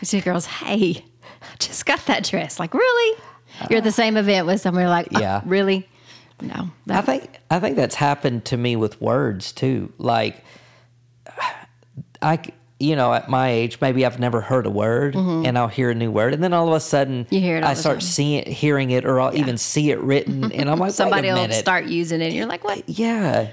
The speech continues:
Speaker 2: so it's wild. So
Speaker 1: Yeah.
Speaker 2: next time that happens, just remember that is the frequency
Speaker 1: Mm-hmm.
Speaker 2: illusion
Speaker 1: Right.
Speaker 2: phenomenon that you've just experienced.
Speaker 1: Yeah,
Speaker 2: So
Speaker 1: that's cool.
Speaker 2: read us number six.
Speaker 1: Okay.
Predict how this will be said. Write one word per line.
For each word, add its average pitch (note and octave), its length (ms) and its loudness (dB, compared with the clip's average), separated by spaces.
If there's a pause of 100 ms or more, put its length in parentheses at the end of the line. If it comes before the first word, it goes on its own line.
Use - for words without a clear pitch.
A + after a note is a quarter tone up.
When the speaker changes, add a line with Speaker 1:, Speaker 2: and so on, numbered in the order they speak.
(120)
Speaker 2:
so C#3 260 2
it's - 180 -4
wild. A2+ 380 2
So G#2+ 400 -2
Speaker 1:
Yeah. - 200 -8 (160)
Speaker 2:
next C3 200 0
time C#3 180 0
that A#2 160 0
happens, A2+ 540 -2
just A2 200 -4
remember A2+ 560 0 (240)
that A#2 140 2
is A2+ 120 -2
the - 140 -2
frequency B2+ 1040 -2
Speaker 1:
Mm-hmm. - 100 -2
Speaker 2:
illusion A2 760 -2 (200)
Speaker 1:
Right. E3+ 140 -6
Speaker 2:
phenomenon A2+ 600 0
that G#2 140 -10
you've G#2+ 160 -4
just - 280 -6
experienced. - 720 -10
Speaker 1:
Yeah, - 220 -10
Speaker 2:
So - 180 -10
Speaker 1:
that's - 220 -10
cool. E3 300 -6 (360)
Speaker 2:
read G3 160 2
us G3 140 -4
number E3 160 2
six. - 380 -4
Speaker 1:
Okay. F3+ 280 0